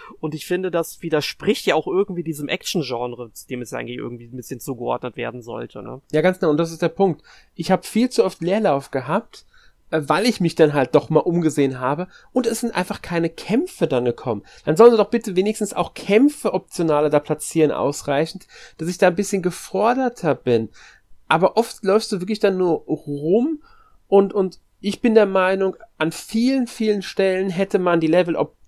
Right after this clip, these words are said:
Speaker 2: trotzdem weitläufig lassen können, aber tro-, noch ein Stück zusammenstauchen können. Und es wäre immer noch nicht so gewesen, dass man die Sachen sofort gefunden hätte. Da ist einfach das Leveldesign nicht so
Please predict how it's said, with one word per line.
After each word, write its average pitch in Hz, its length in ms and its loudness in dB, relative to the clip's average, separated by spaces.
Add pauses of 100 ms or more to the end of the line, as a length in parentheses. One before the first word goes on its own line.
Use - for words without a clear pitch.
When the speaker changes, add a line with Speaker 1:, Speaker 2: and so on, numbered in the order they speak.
Speaker 2:
trotzdem 185 500 2
weitläufig 143 600 2
lassen 170 320 -2
können, 160 240 2
aber 160 240 -2
tro-, 160 240 -6
noch 170 180 -2
ein 165 100 -2
Stück - 240 -6
zusammenstauchen 120 600 -2
können. 101 220 -6 (560)
Und - 320 4 (100)
es - 180 0
wäre 185 420 6 (100)
immer 233 280 6
noch 214 160 4
nicht 208 160 0
so 208 120 4
gewesen, 190 460 2
dass 185 160 -10
man 185 100 0
die 170 80 -2
Sachen 175 240 -2
sofort 165 460 -6
gefunden 170 460 -4
hätte. 117 300 -6 (360)
Da - 80 0
ist - 220 -4
einfach 190 200 0
das 175 160 -6
Leveldesign 160 640 -4
nicht 123 220 -8
so 135 1040 0